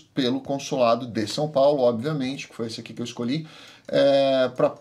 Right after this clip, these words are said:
quem são os cadastrados, credenciados e referenciados pela embaixada. Tá aqui.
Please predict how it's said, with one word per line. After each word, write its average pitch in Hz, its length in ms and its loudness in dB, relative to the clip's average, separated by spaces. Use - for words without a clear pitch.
quem 165 200 -2
são 135 360 -4
os 123 100 -8
cadastrados, 147 840 0
credenciados 156 960 2
e 175 80 -4
referenciados 143 920 -2
pela 123 200 -4
embaixada. 123 520 -4
Tá - 140 -12
aqui. 160 400 -4